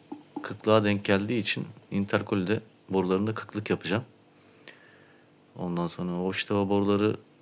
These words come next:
dirseklerini sipariş verdik. Dirsekleri gelecek.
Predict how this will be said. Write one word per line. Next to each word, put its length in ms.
dirseklerini 560
sipariş 440
verdik. 300
Dirsekleri 480
gelecek. 420